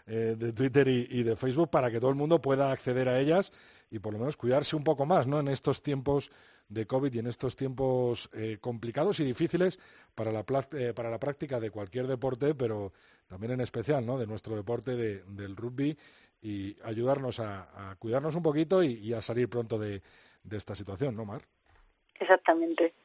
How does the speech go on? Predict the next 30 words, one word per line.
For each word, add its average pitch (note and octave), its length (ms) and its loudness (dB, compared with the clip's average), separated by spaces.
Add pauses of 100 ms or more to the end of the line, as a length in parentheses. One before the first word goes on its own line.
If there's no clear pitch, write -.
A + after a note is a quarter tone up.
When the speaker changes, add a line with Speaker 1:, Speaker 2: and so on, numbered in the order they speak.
(140)
Speaker 2:
sí, G4 120 8
sí. - 240 8 (340)
Speaker 1:
Oye, C3+ 220 -2
Mar, C#3+ 200 -2
además C3 380 -4
se E3+ 80 -4
te F3 120 0
presenta F3 300 -2
una F#3 120 2
temporada E3 840 6
especial, C3+ 600 2
¿no? E3 240 0
Eh, B2+ 360 -2 (240)
Speaker 2:
Sí. F3+ 80 10 (100)
Speaker 1:
un B2 200 -6
tanto, C#3+ 440 6 (340)
<laughs> - 280 -10
un C#3+ 200 0
tanto D#3+ 440 8
especial D3 400 4
para D3+ 240 4
ti, D#3+ 180 4
centrada D3+ 720 4
en, C3 260 -4
en A#2+ 220 -6
tus A#2+ 220 -6
proyectos C3 580 -2
de A#2+ 140 -6
crecimiento C3 500 -4
personal C#3 520 0